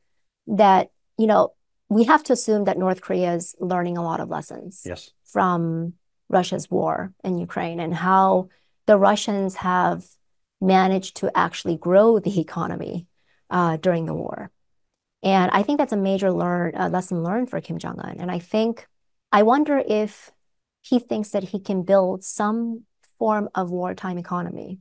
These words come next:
Speaker 1: the way that Russia has. You know, and again, this goes back to my point earlier about revitalizing the defense and munitions industries.
Speaker 2: Yes.
Speaker 1: Yeah.
Speaker 2: Oh, we could have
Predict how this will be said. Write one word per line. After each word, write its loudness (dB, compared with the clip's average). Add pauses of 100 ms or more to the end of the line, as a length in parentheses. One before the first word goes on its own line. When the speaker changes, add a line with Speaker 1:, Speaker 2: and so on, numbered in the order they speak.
(100)
Speaker 1:
the 0
way 0
that -4 (520)
Russia -2 (120)
has. -14 (420)
You 2
know, 4
and 0
again, 0
this -4
goes -2
back -8
to -12
my -8
point -8
earlier 0
about -2
revitalizing -2
the -8
defense -10
and -6
munitions -8
industries. -12
Speaker 2:
Yes. -16 (200)
Speaker 1:
Yeah. -12 (500)
Speaker 2:
Oh, -14
we -12
could -12
have -10